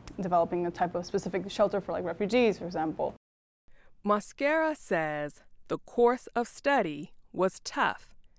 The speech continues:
Speaker 2: including metalworking, woodworking, and model making. She says in one class,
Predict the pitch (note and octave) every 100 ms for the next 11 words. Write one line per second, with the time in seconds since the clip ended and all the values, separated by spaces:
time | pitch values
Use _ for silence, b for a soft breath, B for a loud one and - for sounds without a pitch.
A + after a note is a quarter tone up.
0 | _ _ _ _ - F#3+ - A3 F#3 E3
1 | D#3+ E3 F3 F#3+ G3+ G#3+ A3 - B3 B3+
2 | B3 _ _ - - - A3+ C#4 D4 F#3+
3 | E3+ D#3+ - D3+ D3+ D#3 - - - F3
4 | E3+ F3+ G3+ F#3 D3 D#3 F3 F3 - -
5 | - - - - _ - - - - -
6 | - - - - A3 G3 - C#4+ C#4+ F#3
7 | D#3+ - - - - F#3 F3+ G3 B3+ D4
8 | D4+ G#3 E3 C#3+ C#3+ D3